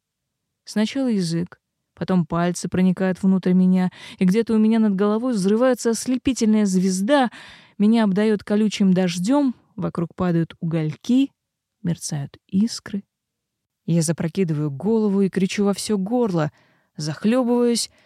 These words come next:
бьюсь как припадочная, полыхая огнем, тело ликует в небывалом облегчении.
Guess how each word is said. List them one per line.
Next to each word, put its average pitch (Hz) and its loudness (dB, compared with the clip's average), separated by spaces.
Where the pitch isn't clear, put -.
бьюсь 180 2
как 190 -4
припадочная, 240 -2
полыхая 175 -2
огнем, 180 0
тело 190 0
ликует 262 0
в 208 0
небывалом 233 0
облегчении. 226 2